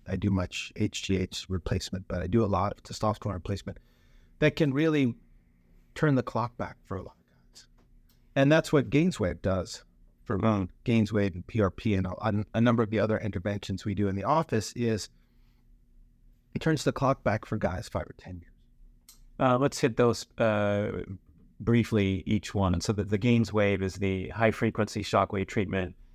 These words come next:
Speaker 2: that's especially, um, designed for penile function.
Speaker 1: Right.
Speaker 2: And what is it doing when we get
Speaker 1: Yeah, so
Speaker 2: treatments? I just had one.
Speaker 1: ninety percent,
Speaker 2: I
Speaker 1: yeah, I
Speaker 2: didn't
Speaker 1: mean,
Speaker 2: feel great.
Speaker 1: ninety percent of erectile dysfunction, give or take,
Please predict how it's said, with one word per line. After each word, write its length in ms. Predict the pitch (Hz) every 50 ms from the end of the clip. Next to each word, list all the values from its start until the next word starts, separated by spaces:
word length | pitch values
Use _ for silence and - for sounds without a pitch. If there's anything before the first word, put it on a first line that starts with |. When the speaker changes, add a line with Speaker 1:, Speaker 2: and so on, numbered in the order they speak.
| - - - -
Speaker 2:
that's 300 | 110 98 90 - - -
especially, 920 | - - - - - 131 117 104 - - 110 101 101 101 101 98 95 95 - - - - - - - - - - _ -
um, 460 | - 104 101 98 95 95 95 95 90 - - - - -
designed 560 | - 113 104 92 110 98 95 92 95 90 -
for 420 | - - 104 95 92 90 90 87 - - - _ _ - -
penile 400 | - - 139 120 107 101 92 90
function. 560 | - - 107 98 92 - - 98 90 87 87 - - - - -
Speaker 1:
Right. 200 | 113 85 - -
Speaker 2:
And 340 | - 104 98 95 92 92 - _
what 160 | - 107 110 110
is 80 | 101 101
it 100 | 92 85
doing 400 | 104 95 92 90 90 90 92 - - - - - - - - -
when 160 | - 107 98
we 80 | 98 95
get 100 | 95 98
Speaker 1:
Yeah, 140 | 214 185 -
so 160 | - - 190
Speaker 2:
treatments? 480 | 110 90 - 90 87 85 - - - _ _ -
I 60 | 110
just 100 | 110 131
had 60 | 147
one. 80 | 165 208
Speaker 1:
ninety 180 | - 156 -
percent, 320 | - 151 - - 151 135 110
Speaker 2:
I 80 | 92
Speaker 1:
yeah, 200 | 92 156 143 127
I 20 | 127
Speaker 2:
didn't 80 | - 131
Speaker 1:
mean, 80 | 135
Speaker 2:
feel 200 | 123 - 113 104
great. 280 | 92 - 98 92 87 - _ _ _ _ _ -
Speaker 1:
ninety 280 | 131 143 170 185 175
percent 460 | 151 160 143 - - 147 139 139 139
of 320 | - 117 120 120 117 107 - - -
erectile 420 | - 107 113 113 - - 117 104 98
dysfunction, 680 | 104 98 - - - 95 95 98 - - 98 98 110 -
give 140 | 165 151
or 60 | 131 -
take, 320 | - - 104 98 92 -